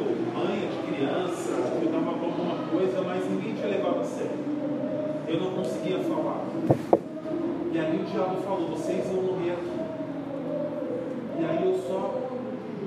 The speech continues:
falava, "Meu Deus do céu, o que que vai acontecer comigo?" E aí depois aí, só sei que eu cheguei em casa naquela noite. E a gente não morreu. Eu falei assim, "Meu Deus, eu não morri."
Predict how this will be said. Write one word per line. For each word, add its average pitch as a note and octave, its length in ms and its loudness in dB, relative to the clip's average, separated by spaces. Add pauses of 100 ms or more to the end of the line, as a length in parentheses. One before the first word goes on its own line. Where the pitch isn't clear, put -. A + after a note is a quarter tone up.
(300)
falava, - 260 -2
"Meu - 240 2
Deus E3 240 0
do - 160 -2
céu, - 160 0
o - 80 -2
que F#3+ 80 -2
que F#3 160 -2
vai F#3 80 0
acontecer E3 480 -2
comigo?" - 400 -4 (1900)
E D#3 40 -2
aí D3+ 140 2
depois F3 480 2
aí, - 380 0 (420)
só F#3 160 0
sei F#3 280 4
que F#3+ 140 -2 (300)
eu E4 60 4
cheguei F#3 340 2
em - 120 2
casa - 280 0
naquela - 420 -2
noite. - 380 0 (640)
E D#3+ 60 2
a - 100 4
gente - 260 0
não - 180 0
morreu. - 400 0 (600)
Eu - 80 0
falei E3 140 -2
assim, E3 180 -2
"Meu E3 220 0
Deus, D#3 180 -2
eu D#3 80 -2
não D#3 140 -2
morri." E3+ 320 -6